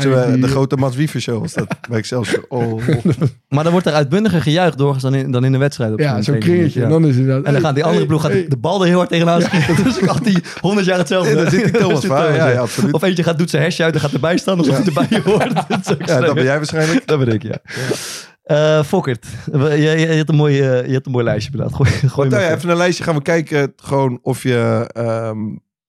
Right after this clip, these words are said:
Speaker 2: welke situaties je
Speaker 3: Wat valt
Speaker 2: in,
Speaker 3: te
Speaker 2: in de
Speaker 3: vieren?
Speaker 2: wedstrijd kunnen zijn en of je dan juicht.
Speaker 3: Ja.
Speaker 2: Juich jij bij een goede tackle?
Speaker 3: Nee,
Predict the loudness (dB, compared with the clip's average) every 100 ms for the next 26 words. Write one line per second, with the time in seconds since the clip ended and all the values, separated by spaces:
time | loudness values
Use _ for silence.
0 | _ -10 -2 -2 -2 -6 -4 -2 -4 -6
1 | -6 -4 -4 -2 -2 -2 -2 0 0 0
2 | -2 -4 -2 0 -2 -2 -4 -4 -2 0
3 | 0 -2 -6 -4 -2 0 0 0 -2 -2
4 | -2 -2 -6 -10 -16 _ _ _ _ _
5 | _ _ _ _ -4 -2 0 0 0 0
6 | 2 0 0